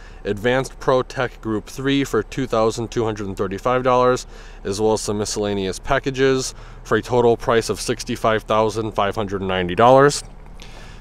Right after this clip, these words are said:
Fuel economy rating is gonna be right here. This vehicle is rated at nineteen miles per gallon city, twenty-six miles per gallon highway for a combined fuel economy rating of twenty-two miles per gallon.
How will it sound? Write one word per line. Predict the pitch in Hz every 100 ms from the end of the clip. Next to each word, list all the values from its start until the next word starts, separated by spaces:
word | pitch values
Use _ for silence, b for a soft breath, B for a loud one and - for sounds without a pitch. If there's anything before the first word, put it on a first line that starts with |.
| B
Fuel | - 143
economy | 139 147 143
rating | 139 139 139
is | 127
gonna | 131
be | 110 110
right | 107 98
here. | 110 151 180 - B B B
This | 117 -
vehicle | 123 117 120
is | 104
rated | 113 107
at | 101
nineteen | 87 113 104 123 117
miles | 110 107 104
per | 110
gallon | 101 101 98 98
city, | - 135 131 131 -
twenty-six | - 131 120 - 107
miles | 117 104 98
per | 104
gallon | 98 98
highway | 95 104 101 101
for | 95 104
a |
combined | - 101 98 95
fuel | 104 98
economy | - 98 95 95
rating | 92 92 92
of | 87
twenty-two | - 95 85 - 82
miles | 76 78
per | - 85
gallon. | 85 90 85 143